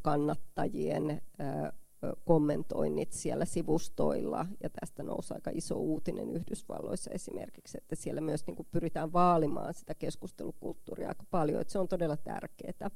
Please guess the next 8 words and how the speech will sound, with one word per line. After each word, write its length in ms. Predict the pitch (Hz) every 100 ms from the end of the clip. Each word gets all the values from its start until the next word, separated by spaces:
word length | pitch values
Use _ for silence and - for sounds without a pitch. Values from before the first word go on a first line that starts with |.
| -
Ja, 300 | 175 160 165 -
mutta 280 | 170 180 196
et 120 | -
tietysti 400 | 233 226 190 -
niinku 260 | 208 202 208
kaikkinensa 640 | 240 240 - 196 175 196
se 120 | 175 -
te-, 220 | 185